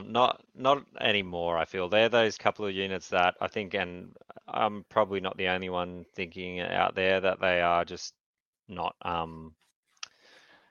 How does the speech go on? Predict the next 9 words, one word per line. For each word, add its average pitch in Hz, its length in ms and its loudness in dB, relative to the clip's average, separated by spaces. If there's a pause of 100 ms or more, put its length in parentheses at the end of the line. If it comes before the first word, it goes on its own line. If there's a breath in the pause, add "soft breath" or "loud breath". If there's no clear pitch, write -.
(800 soft breath)
yeah, 98 420 12
not, 101 360 8 (640 loud breath)
they've, 101 220 0 (140)
they've 101 220 -6
got 104 160 6
that 92 160 2
nerf, 80 360 -2
you 90 80 -8
know? 82 180 -6